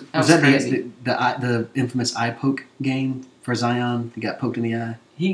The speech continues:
Speaker 1: he got hit. I don't know if it was poked.
Speaker 2: Okay, I thought
Speaker 1: He
Speaker 2: he
Speaker 1: did
Speaker 2: got,
Speaker 1: get hit.
Speaker 2: I thought somebody said he got poked in the
Speaker 1: No,
Speaker 2: eye.
Speaker 1: um, F S U was up. There was two seconds left.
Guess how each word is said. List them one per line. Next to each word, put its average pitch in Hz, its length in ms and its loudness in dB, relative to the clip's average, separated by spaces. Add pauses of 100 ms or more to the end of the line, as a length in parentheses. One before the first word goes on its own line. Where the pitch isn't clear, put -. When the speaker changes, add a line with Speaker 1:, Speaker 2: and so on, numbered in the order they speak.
(100)
Speaker 1:
he 185 160 2
got 254 160 4
hit. - 460 -2 (100)
I 147 60 -4
don't 165 80 0
know 151 80 2
if 135 120 -2
it 123 40 -6
was - 120 -8
poked. - 400 -4
Speaker 2:
Okay, 104 320 -4
I 92 60 -4
thought 156 160 -2
Speaker 1:
He 180 60 8
Speaker 2:
he 180 60 10
Speaker 1:
did 151 80 4
Speaker 2:
got, 131 60 2
Speaker 1:
get 127 80 -2 (180)
hit. - 80 -6
Speaker 2:
I - 40 -10
thought 117 160 -4
somebody 107 220 -2
said - 120 -4
he - 60 -14
got - 140 -14
poked - 340 -4
in 98 80 -4
the 139 80 2
Speaker 1:
No, 131 400 2
Speaker 2:
eye. 151 340 6
Speaker 1:
um, 135 300 2
F 160 160 4
S 160 220 0
U 165 100 4
was 139 160 4
up. 135 380 4
There 131 100 0
was 127 140 -2
two 151 180 2
seconds 139 420 0
left. 127 460 0